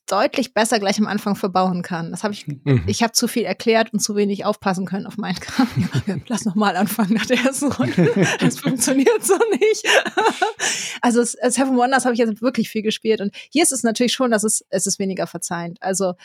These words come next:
Speaker 1: äh, man muss schon
Speaker 2: Ja.
Speaker 1: genau gucken. Der Anspruch ist höher.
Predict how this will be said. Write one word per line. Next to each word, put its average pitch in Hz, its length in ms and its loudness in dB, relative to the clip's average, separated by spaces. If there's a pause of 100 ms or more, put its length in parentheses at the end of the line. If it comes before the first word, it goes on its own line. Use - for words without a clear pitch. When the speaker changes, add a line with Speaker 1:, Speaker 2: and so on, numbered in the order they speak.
(340)
Speaker 1:
äh, 185 360 2 (180)
man 233 220 4
muss 247 120 2
schon 220 140 4
Speaker 2:
Ja. 208 100 4
Speaker 1:
genau 208 180 4
gucken. 320 460 -4 (220)
Der - 120 -4
Anspruch 214 380 -4
ist - 160 -8
höher. 247 320 2